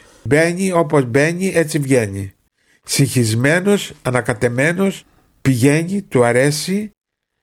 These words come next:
ακούει την προπαγάνδα των δημοσιογράφων και όλα αυτά. Αυτό είναι πραγματική προπαγάνδα. Πηγαίνει, το βλέπει, δεν καταλαβαίνει τίποτα,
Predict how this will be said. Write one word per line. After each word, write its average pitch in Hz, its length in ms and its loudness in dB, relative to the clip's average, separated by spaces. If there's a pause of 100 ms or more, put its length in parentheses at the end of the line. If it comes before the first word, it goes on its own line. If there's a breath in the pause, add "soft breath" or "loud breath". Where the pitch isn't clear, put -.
(140)
ακούει 160 420 2
την 151 120 0
προπαγάνδα 123 680 0
των 117 140 -2
δημοσιογράφων 117 720 0
και 110 120 0
όλα 113 200 4
αυτά. 107 280 -2
Αυτό 135 280 0
είναι 113 140 -2
πραγματική 101 480 -2
προπαγάνδα. 107 640 -2 (440)
Πηγαίνει, 143 520 0
το 139 140 0
βλέπει, 123 420 2
δεν 151 160 0
καταλαβαίνει 135 580 2
τίποτα, 139 580 -2